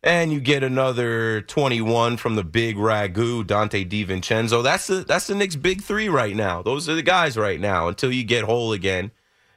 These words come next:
And, uh, we'll see what happens in the interim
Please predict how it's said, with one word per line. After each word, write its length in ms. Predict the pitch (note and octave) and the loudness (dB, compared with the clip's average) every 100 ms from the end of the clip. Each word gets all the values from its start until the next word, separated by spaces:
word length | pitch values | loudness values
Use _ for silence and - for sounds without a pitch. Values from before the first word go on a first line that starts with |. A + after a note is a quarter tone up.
| - | -4
And, 320 | G2+ G#2 G#2 | -2 0 2
uh, 180 | A2 G#2+ | 2 2
we'll 140 | A2 - | 0 -2
see 200 | - C3+ | 0 0
what 140 | A#2+ | 2
happens 500 | B2 A#2+ G#2+ G#2 F#2+ _ _ _ _ _ - | 2 0 0 -2 -6 _ _ _ _ _ -4
in 160 | B2 | 0
the 180 | A#2+ A2+ | 0 2
interim 560 | C#3 D#3 A#2 G2+ G2+ | 2 2 2 2 -2